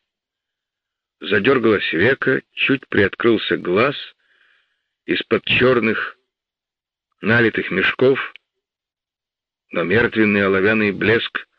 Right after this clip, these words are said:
говорил, что мысли уже не было. Весть о страшной находке облетела весь полк. Бойцы сбежались смотреть, но никто не знал, в чём дело, все терялись в догадках и предположениях.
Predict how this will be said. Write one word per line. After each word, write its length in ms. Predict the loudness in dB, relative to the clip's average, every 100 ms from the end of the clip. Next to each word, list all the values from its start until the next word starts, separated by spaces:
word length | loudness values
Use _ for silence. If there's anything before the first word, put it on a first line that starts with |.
| _
говорил, 480 | -8 -2 0 2 0
что 400 | -2 -2 0 0
мысли 460 | 0 0 0 0 0
уже 220 | 0 0
не 180 | 0 0
было. 240 | -2 -6 -14 _ _ _ _ _ _ _ _ _ _ _ _ _ _ -18
Весть 500 | -2 0 2 0 0
о 80 | -2
страшной 600 | -2 0 2 0 0 0
находке 640 | 0 2 2 0 0 0
облетела 480 | 2 0 2 2 4
весь 300 | 2 0 -2 0
полк. 460 | 2 2 0 -12 _ _ _ -20 -20 _ _ _
Бойцы 460 | -2 0 0 0
сбежались 520 | 2 0 2 0 0 -2
смотреть, 720 | -2 -2 0 0 0 -4 -14 _ -8
но 100 | -2
никто 320 | -2 0 0
не 140 | 2
знал, 240 | 0 0 0
в 60 |
чём 280 | 0 0 0
дело, 320 | 0 0 0
все 280 | -2 0 0
терялись 400 | 2 2 2 -2
в 60 | -2
догадках 640 | -2 0 -2 -2 -6 -6 -12 -18 -18 _
и 100 | -8
предположениях. 1000 | -4 -4 0 0 2 0 -4 -10 -20 -20